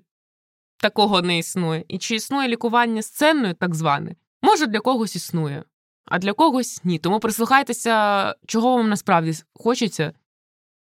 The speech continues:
Чи це ви хочете виговоритися перед великою кількістю людей,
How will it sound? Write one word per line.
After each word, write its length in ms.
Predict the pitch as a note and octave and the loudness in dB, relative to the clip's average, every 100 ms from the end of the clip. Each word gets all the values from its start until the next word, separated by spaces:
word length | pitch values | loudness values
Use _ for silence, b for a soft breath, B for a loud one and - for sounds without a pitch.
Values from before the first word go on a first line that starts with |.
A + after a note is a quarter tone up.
| _ | _
Чи 240 | - A3+ | -2 0
це 260 | A3 A3 G#3 | 0 0 -2
ви 160 | F3 G3 | -2 0
хочете 500 | A#3 A3+ - G3+ G3 | 0 0 -4 -4 0
виговоритися 640 | A3+ G#3 G3 - - G3+ | 0 0 -2 -4 -6 -4
перед 280 | F#3+ F#3+ F3+ | -2 -4 -4
великою 320 | G#3 G3 G#3+ | -4 -2 -4
кількістю 480 | A3 G3 G3+ - G#3 | -4 -4 -6 -6 -6
людей, 380 | G#3 B3+ C#4+ | -2 -2 -2